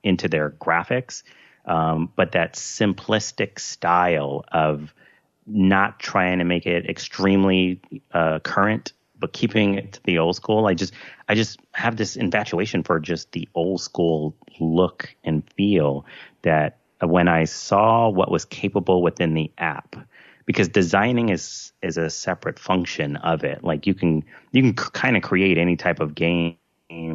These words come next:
from a graphical perspective. Um, but when I went down this rabbit hole of, like, what will I create? I thought of He-Man. I thought of wishing we had this back in the late eighties. Um, and I'm like,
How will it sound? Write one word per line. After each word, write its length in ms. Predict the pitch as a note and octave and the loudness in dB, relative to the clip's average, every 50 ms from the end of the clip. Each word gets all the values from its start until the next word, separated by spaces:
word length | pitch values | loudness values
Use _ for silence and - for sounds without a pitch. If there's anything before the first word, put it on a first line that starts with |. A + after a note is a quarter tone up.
| D#2+ D#2 D2+ _ _ _ | -6 -6 -8 _ _ _
from 160 | - F2 D#2+ | -4 -2 -2
a 60 | D2+ | -2
graphical 560 | C#2+ - F2 F2 F2+ G2 - E2+ - - D2 | -2 -2 0 0 0 0 -2 -4 -4 -6 -10
perspective. 680 | - - D2 - - - D#2 - - - D2 C#2+ C#2+ - _ _ _ - _ _ _ _ _ | -8 -10 -12 -10 -8 -8 -8 -8 -8 -8 -8 -8 -8 -12 _ _ _ -20 _ _ _ _ _
Um, 420 | - D#2+ D#2 D#2 D2+ D2 D2 C#2+ - _ _ _ _ _ _ _ _ _ - - | -4 -2 -2 -2 -2 -4 -6 -8 -10 _ _ _ _ _ _ _ _ _ -4 -2
but 120 | - F#2 | 0 0
when 140 | - F2+ F2+ | 2 2 2
I 60 | F#2+ | 2
went 180 | F#2+ F#2+ F2+ - | 2 2 2 2
down 180 | F#2 F2 F2 | 2 2 2
this 160 | E2 D#2+ - | 0 0 -2
rabbit 320 | E2+ D#2+ E2+ F2+ F#2+ - - | -2 0 0 0 0 0 -2
hole 320 | - - E2 D#2+ D#2+ D#2+ D#2+ | -2 0 0 2 2 2 0
of, 120 | D2+ - | -2 -2
like, 180 | D#2 D2 C#2+ - - - _ _ _ _ _ _ _ - | -4 -6 -6 -8 -12 -20 _ _ _ _ _ _ _ -12
what 420 | - E2 D#2+ E2 F2 F#2+ - - | -10 -6 -2 0 2 0 0 0
will 180 | E2+ E2+ E2+ F2 | 0 0 2 2
I 120 | D#2+ D2+ | 2 0
create? 880 | D2 - - - D#2 D2+ D#2 F#2 G2+ G2+ E2+ D#2 D#2 - - - - - _ _ - - - _ _ _ _ _ _ | -2 -6 -10 -10 -8 -4 -2 0 0 2 0 0 -2 -4 -8 -12 -16 -18 _ _ -20 -20 -20 _ _ _ _ _ _
I 120 | - D#2+ E2 | -4 -2 0
thought 240 | - F#2 E2+ E2+ | 2 2 2 2
of 160 | E2 D#2+ D2 - | 2 0 -2 -4
He-Man. 560 | - - F#2+ G2+ G2+ G#2 G#2 G2+ G2+ G#2 G2 | -4 0 0 2 2 2 2 2 2 2 0
I 80 | E2 | 0
thought 240 | D#2 - F2 F2 E2+ | -2 0 0 0 2
of 160 | E2 D#2 D2+ - _ _ _ _ _ _ - | 0 -2 -4 -8 _ _ _ _ _ _ -10
wishing 520 | F2+ E2 E2+ F#2+ G2 F2+ - - F#2+ F2+ | -8 -2 0 0 0 0 0 0 0 2
we 140 | F2 F2+ F2 | 2 2 2
had 260 | E2 F2 F2+ F2+ E2+ | 2 0 0 0 0
this 140 | F2 F2 D#2+ | -2 -4 -2
back 340 | - - F2 F2+ F2+ - - | 0 0 2 2 0 0 2
in 80 | F2 | 2
the 80 | E2+ E2 | 4 4
late 260 | E2 F2 E2+ E2 - - | 4 4 2 0 -2 -4
eighties. 640 | - G#2 G2+ G#2 G2+ G#2 G#2 G#2 G#2 G2+ G2+ - - - - - - _ _ _ - | -2 0 0 2 2 2 2 2 0 -2 -4 -6 -14 -20 -20 -20 -20 _ _ _ -6
Um, 680 | - D#2 D#2 D#2 D#2 D#2 D#2 D2+ D2+ D2+ D2+ D2+ D2+ - - - _ _ _ _ _ _ _ _ | -2 0 0 0 0 0 0 0 -2 -2 -2 -4 -6 -10 -16 -20 _ _ _ _ _ _ _ _
and 420 | - E2 E2 E2 D#2+ D#2+ D#2 D#2 - - | 0 2 2 2 2 2 0 0 0 0
I'm 140 | F2 E2 | 0 0
like, 300 | D#2+ D2 C#2+ - - - | 0 -2 -2 -6 -10 -16